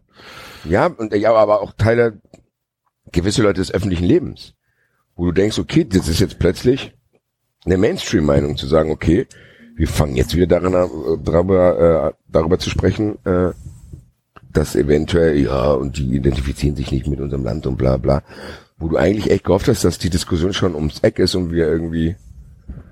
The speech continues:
andere wichtige Sachen irgendwie vorantreiben sollten und dann kommst du irgendwie nicht voran. Also das ist so das, das ist so das Gefühl, was ich bei diesen ganzen Diskussionen habe, dass du denkst, oh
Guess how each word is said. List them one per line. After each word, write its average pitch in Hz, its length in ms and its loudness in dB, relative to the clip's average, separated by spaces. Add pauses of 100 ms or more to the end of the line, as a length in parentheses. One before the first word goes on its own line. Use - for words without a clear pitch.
(120)
andere 98 520 2
wichtige 98 340 2
Sachen 98 300 0
irgendwie 85 280 2
vorantreiben 78 500 0
sollten 87 340 0
und 80 100 -6
dann 82 280 -4 (220)
kommst 95 260 -4
du - 60 -2
irgendwie 85 140 -2
nicht 82 100 -4
voran. 82 280 -2
Also 71 140 0
das 80 140 0
ist - 140 -4
so 95 100 -2
das, - 280 -4 (1000)
das - 180 0
ist 90 80 0
so 95 100 2
das 110 140 -2
Gefühl, 104 240 0
was 90 120 0
ich 113 100 -2
bei 98 120 2
diesen 76 160 0
ganzen 69 180 -2
Diskussionen 67 380 -6
habe, 65 80 -6
dass 82 160 -4
du 98 80 -6
denkst, 101 300 -4 (360)
oh 65 100 -2